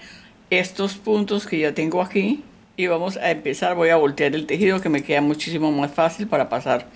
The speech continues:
los puntos. Vamos a pasarlos así, no hay necesidad de, ni de contarlos, porque ya los tenemos listos.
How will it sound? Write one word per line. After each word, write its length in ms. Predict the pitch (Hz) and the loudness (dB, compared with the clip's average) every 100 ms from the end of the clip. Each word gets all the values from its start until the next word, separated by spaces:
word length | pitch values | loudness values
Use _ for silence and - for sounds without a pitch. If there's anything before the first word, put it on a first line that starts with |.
| - - - - - - | -20 -20 -20 -20 -20 -14
los 180 | - 143 | -6 -6
puntos. 680 | - 196 214 202 190 208 - - | -4 -2 0 0 0 -2 -4 -4
Vamos 300 | 147 147 170 | -2 -2 -4
a 80 | |
pasarlos 640 | - 135 196 170 180 202 - | -4 -2 0 0 0 -4 -6
así, 380 | 147 - 185 214 - _ | -12 -8 -6 -6 -10 _
no 180 | 180 170 | -2 0
hay 80 | 160 | 0
necesidad 720 | 165 202 151 156 143 135 139 | 0 -2 -6 -2 2 4 2
de, 440 | 147 165 180 180 - | 0 0 0 0 0
ni 180 | 180 165 | 2 4
de 140 | 156 | 2
contarlos, 840 | 143 135 139 139 190 196 208 208 - - | 0 -2 -2 2 2 4 0 -4 -8 -2
porque 680 | 196 202 202 196 208 208 - - - - - - - - | 2 4 2 0 0 0 -4 -18 -20 -20 -20 -20 -20 -8
ya 200 | 160 151 | -2 0
los 160 | 160 160 | 0 -2
tenemos 420 | 143 131 143 143 | -2 0 -2 -2
listos. 600 | 120 107 - - - | -2 -4 -10 -12 -14